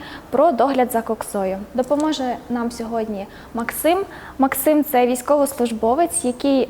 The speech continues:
е, отримав травматичну ампутацію під час бойових дій на сході України. Від того, наскільки правильно ви будете доглядати за коксою, залежить результат протезування в майбутньому, наскільки комфортно вам буде знаходитися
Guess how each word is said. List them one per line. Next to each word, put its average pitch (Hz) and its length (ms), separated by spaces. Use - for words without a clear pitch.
е, 226 240
отримав 247 380
травматичну 240 560
ампутацію 247 720
під 247 140
час 240 180
бойових 220 400
дій 302 200
на 247 120
сході 233 340
України. 214 480
Від 254 180
того, 349 200
наскільки 277 400
правильно 247 420
ви 269 100
будете 277 360
доглядати 262 540
за 240 140
коксою, 311 520
залежить 262 420
результат 247 500
протезування 233 640
в 254 40
майбутньому, 202 640
наскільки 302 460
комфортно 320 520
вам 269 200
буде 269 240
знаходитися 254 760